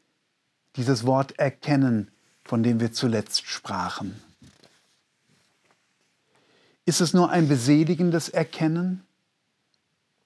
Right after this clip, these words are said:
Hat es nicht womöglich auch etwas Erschreckendes an sich, im Lichte Gottes zu sehen, wer ich ein Leben lang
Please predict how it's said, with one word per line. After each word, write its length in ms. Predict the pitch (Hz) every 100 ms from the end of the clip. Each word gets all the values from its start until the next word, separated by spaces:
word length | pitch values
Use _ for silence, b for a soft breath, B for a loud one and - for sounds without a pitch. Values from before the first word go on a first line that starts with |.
| _ _ B B B
Hat 120 | 165
es 160 | 160 151
nicht 180 | 160 -
womöglich 520 | 156 156 175 170 -
auch 160 | 156
etwas 260 | 160 147 131
Erschreckendes 840 | - 131 - 131 123 165 151 147
an 280 | - 156 160
sich, 520 | 165 196 - - - _ _ - B B
im 140 | 147
Lichte 280 | 151 - 160
Gottes 440 | 135 170 180 -
zu 100 | -
sehen, 400 | 147 135 156 170 - B B
wer 380 | 131 151 147 185
ich 200 | - -
ein 200 | 160 147
Leben 420 | 143 160 156 147
lang 300 | 143 139